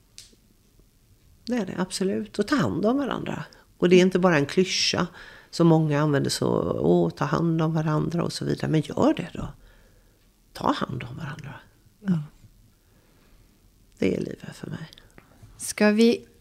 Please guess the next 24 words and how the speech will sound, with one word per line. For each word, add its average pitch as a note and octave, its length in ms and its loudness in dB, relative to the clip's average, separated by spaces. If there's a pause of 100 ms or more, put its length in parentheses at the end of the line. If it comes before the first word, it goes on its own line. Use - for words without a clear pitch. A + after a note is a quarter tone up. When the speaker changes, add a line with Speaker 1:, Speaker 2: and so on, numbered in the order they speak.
(680)
Speaker 2:
kanske A#3+ 360 6
gå A#3+ 240 4
in G#3+ 320 8
på G3+ 120 4
lite F#3+ 220 4
härliga, E3+ 1040 4
det G3 180 -2
är - 60 4
alltid G#3 240 2
härligt F#3 420 4
att - 60 -4
få - 300 -6
lite - 320 -10
trevliga D#3 760 0 (240)
tips - 480 0
att - 280 -10 (100)
titta - 640 0
på. - 220 -2 (560)
Speaker 1:
Ja, D4+ 340 2 (600)
tittar, A#3+ 420 0
vad A3+ 160 0
tittar - 260 -14
jag C#3+ 180 -10
nu A3 180 -4